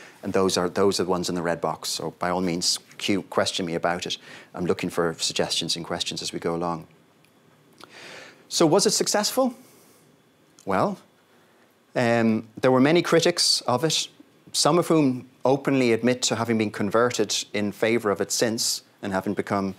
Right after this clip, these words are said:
proponents, but there still remain critics of it to this very day.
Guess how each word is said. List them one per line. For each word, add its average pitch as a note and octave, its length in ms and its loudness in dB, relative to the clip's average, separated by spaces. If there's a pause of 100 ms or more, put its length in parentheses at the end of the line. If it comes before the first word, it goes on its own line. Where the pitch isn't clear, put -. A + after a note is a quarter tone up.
(380)
proponents, A#2 460 0
but A#2 160 0
there A#2 100 4
still C3+ 300 2
remain B2 340 2
critics A2+ 380 0
of G#2+ 120 0
it G2+ 140 -4
to - 100 -6
this F#2 280 -6
very G2 240 0
day. F#2+ 300 0